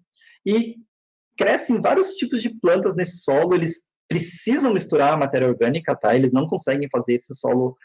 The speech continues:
é, crescer essas plantas direto no simulado, mas depois de misturar a matéria orgânica, eles conseguem produzir algumas plantas interessantes, né? Por exemplo, eu acho que ervilhas são uma das plantas que mais se adaptaram.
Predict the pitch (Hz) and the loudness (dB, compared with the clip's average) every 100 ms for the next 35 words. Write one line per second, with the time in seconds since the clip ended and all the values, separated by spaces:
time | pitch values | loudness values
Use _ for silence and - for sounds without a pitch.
0 | - 120 117 117 135 127 131 - - - | -6 -2 -2 -2 -4 -2 -4 -4 -12 -4
1 | 123 127 110 117 120 120 147 185 180 - | -2 -2 -4 -2 0 2 0 -2 -6 -6
2 | 135 131 135 120 110 117 156 233 - _ | -6 -4 -2 0 2 2 0 -4 -8 _
3 | _ _ _ _ - 135 131 - 196 196 | _ _ _ _ -4 -2 -2 -2 0 0
4 | 208 - 185 175 175 170 143 147 160 175 | 0 0 0 0 0 0 0 -2 -2 -6
5 | - _ - - 180 170 185 175 180 185 | -6 _ -18 -4 -4 -2 -2 -2 0 -2
6 | 170 156 185 185 _ _ - 190 220 - | -2 -2 -4 -4 _ _ -4 -2 -2 -2
7 | 208 233 - 165 160 143 139 - - 104 | 0 0 0 -2 -2 -2 -2 -4 -8 -8
8 | 104 135 135 139 127 127 127 123 _ - | -4 -2 0 0 0 -2 -4 -6 _ -20
9 | _ - 135 131 170 147 120 208 208 135 | _ -2 -2 -2 -2 -2 0 0 0 0
10 | 156 147 143 131 131 139 135 - 135 131 | -2 0 0 0 -2 -2 -2 -4 -2 -2
11 | 131 117 120 - - 117 143 170 175 | -2 -2 -2 -4 -4 0 2 0 -2